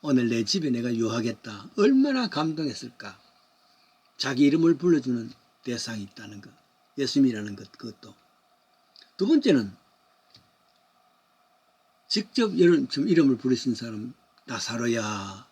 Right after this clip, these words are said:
하고 부르신 요한복음 십일 장 사십삼 절 있습니다. 나사로와 두 너희가 베다니에 사는데 예루살렘에 오실 때마다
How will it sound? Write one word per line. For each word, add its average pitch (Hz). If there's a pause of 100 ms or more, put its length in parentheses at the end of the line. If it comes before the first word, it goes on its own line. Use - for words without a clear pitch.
(120)
하고 185
부르신 135 (280)
요한복음 139
십일 175
장 160
사십삼 151
절 180
있습니다. 110 (1400)
나사로와 131
두 127
너희가 120
베다니에 131
사는데 113
예루살렘에 127
오실 120
때마다 107